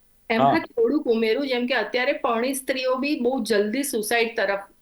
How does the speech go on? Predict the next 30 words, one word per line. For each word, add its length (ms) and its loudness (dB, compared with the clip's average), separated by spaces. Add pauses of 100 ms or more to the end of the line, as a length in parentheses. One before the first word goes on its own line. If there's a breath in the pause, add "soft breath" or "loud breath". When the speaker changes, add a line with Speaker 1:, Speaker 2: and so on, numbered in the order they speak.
Speaker 1:
આત્મહત્યા, 580 0
Speaker 2:
હા, 420 2
Speaker 1:
એના 20 4
Speaker 2:
બિલકુલ, 360 4
Speaker 1:
ઘરમાં 140 2
Speaker 2:
ત્રીસ 180 4
ટકા, 100 6
Speaker 1:
ક્યાંય 200 8
નથી 200 0
Speaker 2:
ત્રીસ 220 4
ટકા 240 6
Speaker 1:
થતી. 120 4
Speaker 2:
છે. 40 6
મારે 260 4
સવાલ 300 6
હતો 160 6
પણ 120 4
સમય 260 4
નથી. 180 4
ત્રીસ 320 0
ટકા 200 6
મહિલાઓ 440 8
છે. 160 -2 (340)
Speaker 1:
તો 280 2
Speaker 2:
જી 100 6
બેન. 100 6
Speaker 1:
આપણે 240 0
જોઈએ 300 0
કે 140 0
વનવાસ 480 2